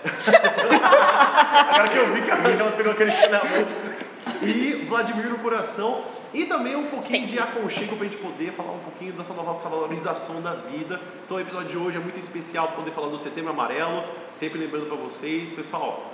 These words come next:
Speaker 1: se isso for um gatilho, se você tá passando por problemas, sempre se lembre, procurem alguém profissional pra poder ajudar vocês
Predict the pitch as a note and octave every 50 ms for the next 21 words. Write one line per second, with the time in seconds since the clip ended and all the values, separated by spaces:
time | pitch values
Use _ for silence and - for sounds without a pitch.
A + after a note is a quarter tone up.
0 | - - - - - D3 D#3+ C#3+ - - D#3+ D3+ C#3+ C#3 B2+ B2 A#2+ - - -
1 | - D3+ D3+ D#3 D#3 D3+ D3+ D3+ - - - - - - - C3+ B2+ - - D3
2 | C#3 C#3+ C#3 D3+ D3 C#3+ C3+ C#3+ C#3+ C3 C3+ B2+ B2+ A2 A#2 C3 D3 D#3 D#3 D#3
3 | D#3 D#3 - - - - - - - - - - - F3+ G3 G#3+ G#3+ A#3 A3 G#3
4 | A#3 G3+ F3+ D#3+ C3+ B2 G#2+ G#2+ G#2 - - B2 A#2+ A#2+ - - C#3 D#3 E3 D#3+
5 | D#3+ D#3 D3+ C#3+ C3+ - C3+ C3 C#3+ D3 D3 C#3+ D3 C#3 - C#3+ C3+ B2+ B2+ B2+
6 | - B2+ B2+ C3 B2+ B2 B2 B2 A#2 A2+ A2 G#2+ - - C#3 C#3+ D#3 D#3+ - -